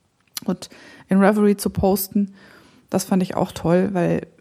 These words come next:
irgendwie hatte ich das Gefühl, dann nicht Energie zu verbrauchen, indem ich das mache, sondern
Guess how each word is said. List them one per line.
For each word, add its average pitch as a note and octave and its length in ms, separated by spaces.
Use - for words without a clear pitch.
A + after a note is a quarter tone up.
irgendwie A3+ 280
hatte G#3 160
ich F#3+ 80
das G3+ 180
Gefühl, G#3 380
dann F#3+ 160
nicht - 280
Energie F#3+ 360
zu - 180
verbrauchen, G3+ 880
indem A#3 240
ich B3+ 120
das - 180
mache, C4 280
sondern G#3+ 360